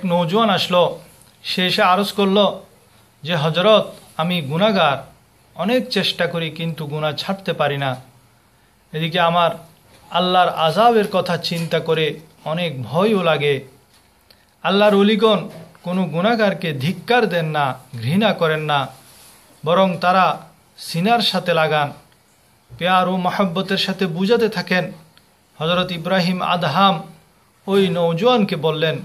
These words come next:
"আচ্ছা, ঠিক আছে, আমার পাশে বসো, আমি তোমাকে কিছু টিপস শিখিয়ে দিচ্ছি, যাতে তুমি গুনাহ করতে থাকবে, সাথে সাথে আল্লাহর আযাব ও গজব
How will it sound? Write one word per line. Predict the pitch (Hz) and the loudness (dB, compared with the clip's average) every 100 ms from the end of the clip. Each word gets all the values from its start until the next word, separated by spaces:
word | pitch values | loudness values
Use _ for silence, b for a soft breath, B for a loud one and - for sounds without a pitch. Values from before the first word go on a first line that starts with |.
| - | -8
"আচ্ছা, | 165 165 180 165 | -6 -4 -4 -4
ঠিক | - 220 | -4 -2
আছে, | 208 - 165 151 160 - B B B B | 0 -2 0 -2 -4 -12 B B B B
আমার | 156 170 190 170 | -6 0 2 2
পাশে | 156 160 - | 0 0 2
বসো, | 202 175 165 156 135 - - | 0 0 0 0 0 -8 -10
আমি | 160 170 | -6 -6
তোমাকে | 165 165 170 160 | -4 -4 -4 -8
কিছু | 170 156 170 156 - - | -8 -8 -6 -8 -6 -2
টিপস | 220 - | -2 0
শিখিয়ে | - - 214 214 220 | -4 -2 -2 0 0
দিচ্ছি, | 180 - - 175 135 - b b b b b | 0 -4 -4 -4 -6 -14 b b b b b
যাতে | 175 196 202 | -2 0 0
তুমি | 202 196 | 2 0
গুনাহ | 156 190 220 226 214 | 0 2 2 4 2
করতে | 202 190 185 | 0 -2 -4
থাকবে, | 180 180 165 165 160 | -4 -6 -2 -2 -2
সাথে | - 180 170 | -8 -8 -6
সাথে | 160 165 156 | -4 -2 -2
আল্লাহর | - 165 170 165 | -2 -2 0 0
আযাব | 151 170 165 175 160 180 | 2 0 2 4 2 -2
ও | |
গজব | 156 147 151 | -4 -2 0